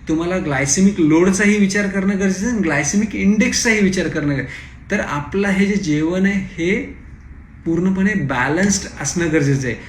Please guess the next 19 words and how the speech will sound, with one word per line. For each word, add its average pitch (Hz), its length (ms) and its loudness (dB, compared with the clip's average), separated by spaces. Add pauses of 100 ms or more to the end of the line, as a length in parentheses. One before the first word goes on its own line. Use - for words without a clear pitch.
(160)
कोणत्या 180 400 -2
फूडमध्ये 180 600 -2
किती 190 720 0 (840)
ग्लायसेमिक 143 460 0
इंडेक्स 143 360 0
असतो, 123 440 -8 (540)
हे 160 80 2
मी 160 100 0
तुम्हाला 147 320 -2
आता 139 180 -2
एका 139 480 -4
खालच्या, 127 380 -4 (340)
अ, 117 320 -8 (580)
फर्स्ट 160 320 -2
कमेंटमध्ये 143 560 0
मी 135 160 0
तुम्हाला 127 260 -4
देणार 117 300 -4
आहे, 139 80 -8